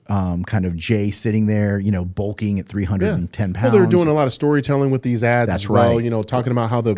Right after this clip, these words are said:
Speaker 1: They're called
Speaker 2: products went.
Speaker 1: advertorials.
Speaker 2: Yeah, advertorials, exactly. And, uh, you know, to coincide with that story, which is hilarious, um, there's lack of vision all the time. I mean, you know, and, and regarding with B S N, with Ronnie Coleman, I don't blame them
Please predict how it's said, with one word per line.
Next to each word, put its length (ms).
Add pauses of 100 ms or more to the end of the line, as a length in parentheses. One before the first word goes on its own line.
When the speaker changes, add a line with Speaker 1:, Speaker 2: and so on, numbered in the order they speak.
Speaker 1:
They're 160
called 180
Speaker 2:
products 240
went. 140
Speaker 1:
advertorials. 480
Speaker 2:
Yeah, 140 (160)
advertorials, 560
exactly. 760
And, 240
uh, 300 (680)
you 100
know, 280 (800)
to 100
coincide 360
with 100
that 140
story, 640
which 180
is 120
hilarious, 760 (1200)
um, 280
there's 280 (500)
lack 260
of 80
vision 280
all 140
the 80
time. 340
I 40
mean, 240
you 80
know, 160
and, 340
and 400 (180)
regarding 460
with 120
B 120
S 140
N, 160
with 160
Ronnie 180
Coleman, 240
I 80
don't 180
blame 320
them 360